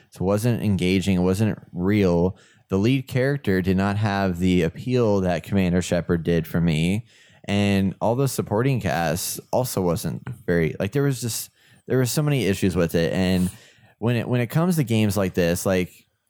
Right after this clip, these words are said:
the reason why I wanna talk about this is that it's a bummer because it, it, it kinda gives reason to, it, it shows that there is a beginning and an end to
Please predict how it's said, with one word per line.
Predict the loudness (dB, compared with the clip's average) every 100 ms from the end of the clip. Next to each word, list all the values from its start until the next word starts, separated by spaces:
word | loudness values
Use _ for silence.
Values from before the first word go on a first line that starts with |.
| _ -10
the | -4
reason | -2 0 0
why | 0
I | 0
wanna | 0 0
talk | -2 0
about | 0 0
this | 2 0 0
is | -4 -2
that | 0 2 0 -2 _ _ _ _ _
it's | -4 -2
a |
bummer | -2 -2 -2 -2
because | -2 0 2 2 0 -4 -12 _ _ _ _ _ _ _ _ -4
it, | -4 0
it, | -2 -2
it | -4
kinda | -2 -2
gives | 0 0 -2 -4 -8 -10 -16 -4
reason | 2 2 2 2 2
to, | 2 -2 -10 _ _ _ _ _ _ _ _ -20 -6
it, | -2 0
it | -2
shows | -2 0 0 2
that | 0 0
there | 0 0
is | 0 0 -2 -2
a | 0 2 2 2 0 -4 _ _ _ _ _ _ -4
beginning | 0 2 0
and | 0
an | 0
end | 2 2 0 0
to | 2 2 2 0